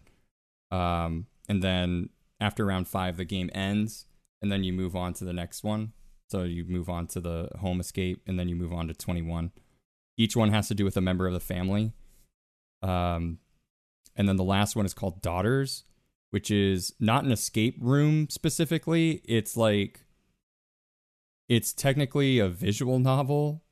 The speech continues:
without the, you know, single panel voice acted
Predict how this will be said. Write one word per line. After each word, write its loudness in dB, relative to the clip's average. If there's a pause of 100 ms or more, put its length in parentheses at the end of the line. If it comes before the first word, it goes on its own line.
without 0
the, 0 (340)
you 0
know, -4 (320)
single 2
panel -2 (560)
voice 2
acted -2